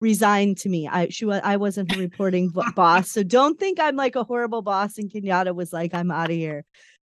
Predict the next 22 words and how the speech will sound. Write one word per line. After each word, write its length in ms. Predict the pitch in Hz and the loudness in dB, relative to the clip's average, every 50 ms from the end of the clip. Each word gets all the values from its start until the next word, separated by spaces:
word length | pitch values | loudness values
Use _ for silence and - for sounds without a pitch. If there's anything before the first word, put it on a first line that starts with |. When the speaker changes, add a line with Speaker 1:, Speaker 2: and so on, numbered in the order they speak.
| _ _ _ - | _ _ _ 4
Speaker 1:
That 160 | 196 190 - | 4 4 6
was 160 | 208 190 180 | 4 2 2
some 160 | - 196 202 - | 2 2 2 4
other 280 | 220 240 247 262 254 | 4 6 6 8 8
Speaker 2:
Actually, 260 | - - - 247 240 226 | 8 6 6 4 4 4
the 140 | 214 220 | 4 4
Speaker 1:
individual. 260 | 214 196 190 196 190 190 | 4 4 4 4 4 4
Speaker 2:
one 200 | 185 190 202 185 | 4 4 2 0
who 100 | 185 160 139 - | -2 -4 -6 -8
drove 380 | 139 143 170 170 175 175 165 165 | -4 2 4 4 4 4 2 2
me 120 | 170 160 | 0 0
to 80 | 156 151 | 2 2
leave. 420 | 147 151 156 151 147 135 - - | 0 0 2 0 0 -2 -4 -8
It 80 | 147 139 | -6 -6
was 120 | 143 135 | -2 -2
Speaker 1:
<laughs> 80 | 220 208 | 0 0
Speaker 2:
Sarah 300 | 160 151 147 143 131 135 | 2 2 2 2 2 0
who 100 | 135 123 | -2 -4
drove 280 | - 143 139 131 - | -2 -2 -2 -2 -2
me 100 | 127 120 | -4 -8
to 60 | 117 | -8
leave. 460 | 104 117 143 160 160 156 151 139 - | -6 -4 -2 0 2 2 2 2 0